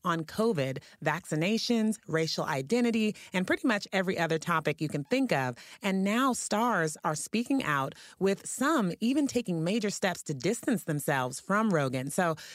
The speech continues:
to wade into all of this, I would not want anyone else but our senior digital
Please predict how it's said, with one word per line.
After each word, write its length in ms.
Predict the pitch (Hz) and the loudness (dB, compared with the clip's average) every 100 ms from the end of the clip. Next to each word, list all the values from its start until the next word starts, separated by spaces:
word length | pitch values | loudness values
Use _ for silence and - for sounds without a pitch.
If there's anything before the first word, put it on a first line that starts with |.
| - | -4
to 100 | 185 | 0
wade 320 | 175 233 302 | 2 2 2
into 280 | 247 214 214 - | 0 0 -2 0
all 300 | 226 269 240 | 0 2 0
of 120 | 151 | 0
this, 300 | 143 143 - 185 | 0 0 -4 -2
I 200 | 170 175 | 0 0
would 160 | 170 | 0
not 260 | 180 202 - | 0 0 0
want 240 | 180 156 | 0 0
anyone 320 | 202 294 269 | 0 2 2
else 260 | 143 131 - | 0 -2 -4
but 140 | 185 143 | -2 0
our 140 | 165 | 0
senior 360 | 175 208 214 226 | -2 -2 0 0
digital 460 | 190 175 180 175 | 0 0 0 -2